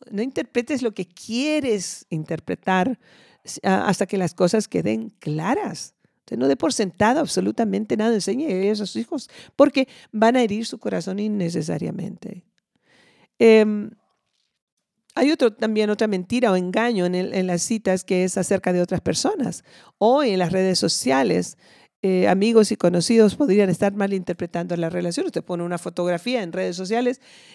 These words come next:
eh, con su amigo o amiga y ya el resto lo consideró en una relación romántica. Una desinformación. Tenga mucho cuidado.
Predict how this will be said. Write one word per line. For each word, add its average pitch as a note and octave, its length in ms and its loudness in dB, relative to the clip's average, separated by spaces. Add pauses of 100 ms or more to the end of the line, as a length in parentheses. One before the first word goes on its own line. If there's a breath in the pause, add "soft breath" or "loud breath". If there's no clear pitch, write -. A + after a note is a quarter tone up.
(140)
eh, F#3 280 -4
con F3 260 0
su D#3 840 -10 (480)
amigo A3 580 -2
o E3 100 -6
amiga G#3 540 -2
y E3 160 -6
ya F3 400 -2
el D3 160 -10
resto F3 500 -8
lo D3+ 140 -8
consideró D3+ 960 -2
en D#3 120 -8
una E3+ 200 -4
relación D#3 400 -6
romántica. F#3 760 -10 (440 soft breath)
Una F#3 280 -4 (100)
desinformación. G#3 1900 0 (460)
Tenga C4 300 -10
mucho A3+ 500 -10
cuidado. G#3 680 -2